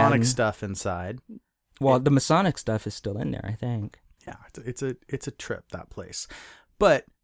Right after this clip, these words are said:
Speaker 1: these tunnels.
Speaker 2: Well, and it said, and it said it
Speaker 1: Are
Speaker 2: was
Speaker 1: they high-speed rail? How do, are they, are they maglev trains? Like, what, wh-, what's in the tunnels?
Speaker 2: Well, they claim that it was a, uh, baggage system, you know, that they had to replace, so they just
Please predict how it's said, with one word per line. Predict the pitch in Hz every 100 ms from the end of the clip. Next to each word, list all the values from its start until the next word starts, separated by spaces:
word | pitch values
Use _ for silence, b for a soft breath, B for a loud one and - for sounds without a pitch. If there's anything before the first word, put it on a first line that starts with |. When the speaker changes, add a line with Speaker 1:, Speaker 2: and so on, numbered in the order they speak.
| -
Speaker 1:
these | 147
tunnels. | - - 156 104 - -
Speaker 2:
Well, | 175 180 185
and | 180 180
it | 175
said, | 180
and | 185
it | 170
said | - 175 165
it | 156
Speaker 1:
Are |
Speaker 2:
was | 160
Speaker 1:
they | 165
high-speed | - 170 190 - 196 160
rail? | 151 185 233 - -
How | - 170
do, | 180
are | 151
they, | 139 120 -
are | 135
they | 127 120
maglev | 123 135 131 151 165 175 170
trains? | - 175 175
Like, | 147 147
what, | 139 175 202 -
wh-, | 131 - -
what's | 165 147 170 190
in | - 180 175
the |
tunnels? | - 175 160 87 - - _ _ _ _ _
Speaker 2:
Well, | 147 156
they | 175
claim | - - 190 240 247
that | 175 143 -
it | 135 131
was | 135 127 113 - _ _ _
a, | 127 127 117
uh, | 104 98 - - _ _ _ _ _ - -
baggage | - 160 226 139 107
system, | - - 104 - 92 87 110 b b b _
you | 147 131
know, | 123 127
that | 123 - _ _ -
they | 139
had | 143 139
to | 131
replace, | 120 - 156 165 -
so |
they | 113 110
just | 113